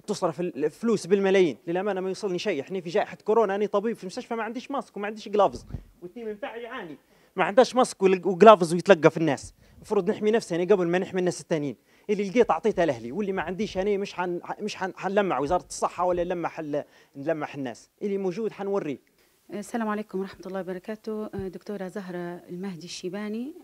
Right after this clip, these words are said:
Speaker 2: آه، أخصائية نساء ولادة، رئيسة قسم في مستشفى مزدى العام. طبعًا أنا في ال-، في المستشفى هذا حوالي سنتين ومعها داخلة على السنة الثالثة. آه، عندنا نقص، آه، شديد زي ما نقولوا، ونقولوا حتى وصلنا لمرحلة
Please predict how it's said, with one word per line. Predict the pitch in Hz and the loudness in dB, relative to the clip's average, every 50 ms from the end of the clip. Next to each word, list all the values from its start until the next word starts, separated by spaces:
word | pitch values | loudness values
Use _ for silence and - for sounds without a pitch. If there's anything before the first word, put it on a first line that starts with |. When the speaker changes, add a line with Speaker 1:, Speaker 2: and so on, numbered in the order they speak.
| _ _ _ - | _ _ _ -16
Speaker 2:
آه، | 226 196 185 180 180 180 175 175 175 175 - - | -12 -10 -8 -8 -8 -8 -8 -8 -10 -10 -12 -14
أخصائية | 190 - - - 202 - 226 220 208 - | -16 -14 -12 -12 -10 -8 -8 -8 -8 -8
نساء | 196 185 - - 196 | -8 -8 -8 -8 -10
ولادة، | 180 180 185 185 208 208 190 220 226 233 240 - - - | -8 -8 -8 -8 -8 -8 -8 -10 -10 -12 -12 -14 -12 -12
رئيسة | 196 - - 220 - - _ - | -10 -10 -10 -12 -14 -14 _ -14
قسم | 226 - - - 214 214 214 202 | -14 -12 -10 -10 -8 -8 -10 -10
في | - - 202 196 190 | -12 -10 -8 -6 -6
مستشفى | 190 185 - 214 - - 196 | -6 -8 -12 -12 -12 -10 -10
مزدى | 196 196 170 180 180 | -10 -8 -8 -8 -10
العام. | 165 156 151 151 - _ _ _ _ _ _ _ _ _ _ _ | -10 -10 -12 -14 -16 _ _ _ _ _ _ _ _ _ _ _
طبعًا | - 233 226 220 | -2 0 0 0
أنا | 214 214 214 220 240 240 | 0 -2 -4 -6 -6 -8
في | - - 220 | -8 -8 -6
ال-، | 208 202 202 202 196 196 196 190 190 185 | -6 -4 -4 -2 -2 -2 -4 -4 -6 -8
في | 185 - | -8 -8
المستشفى | 214 202 196 - 240 - - 208 | -8 -8 -6 -8 -10 -10 -10 -8
هذا | 196 208 226 202 202 | -8 -8 -8 -8 -8
حوالي | - - 208 208 220 208 208 202 202 202 202 196 196 | -10 -10 -10 -8 -8 -6 -6 -6 -4 -4 -6 -8 -10
سنتين | - 214 202 196 196 - 220 214 196 190 185 | -10 -8 -8 -8 -8 -6 -6 -6 -4 -4 -4
ومعها | 180 180 180 180 175 180 214 208 190 220 226 233 | -2 -2 -2 -4 -4 -6 -8 -8 -10 -10 -12 -12
داخلة | 208 175 196 - 196 180 180 | -12 -12 -12 -10 -10 -10 -10
على | 175 | -10
السنة | 180 - - 196 180 | -12 -10 -8 -8 -8
الثالثة. | 175 - - 226 226 220 - 285 269 311 359 _ _ _ _ _ _ _ _ _ _ _ _ _ - 208 | -8 -6 -6 -8 -8 -8 -8 -10 -10 -10 -12 _ _ _ _ _ _ _ _ _ _ _ _ _ -12 -10
آه، | 208 202 202 196 | -6 -4 -4 -4
عندنا | 190 220 233 214 185 196 196 196 | -4 -4 -6 -4 -4 -2 -2 -2
نقص، | 202 220 - - - - - - - - - | -4 -4 -8 -14 -20 -20 -20 -20 -20 -16 -12
آه، | 190 185 180 180 175 175 180 170 - - _ _ _ | -8 -6 -6 -6 -6 -6 -8 -10 -14 -18 _ _ _
شديد | - - - 196 170 165 208 202 170 | -18 -14 -12 -10 -10 -8 -8 -8 -6
زي | 156 180 | -4 -4
ما | 175 175 170 | -4 -2 -4
نقولوا، | 170 160 180 196 185 180 185 185 | -4 -4 -4 -4 -4 -4 -4 -4
ونقولوا | 180 180 185 180 180 202 196 175 | -4 -4 -4 -4 -4 -4 -6 -6
حتى | - - 247 - 233 | -6 -6 -4 -4 -2
وصلنا | 220 208 - 240 233 220 214 | -4 -2 -2 -2 -2 0 0
لمرحلة | 208 208 202 208 202 - - 208 190 | -2 -2 -2 -2 -4 -6 -6 -8 -8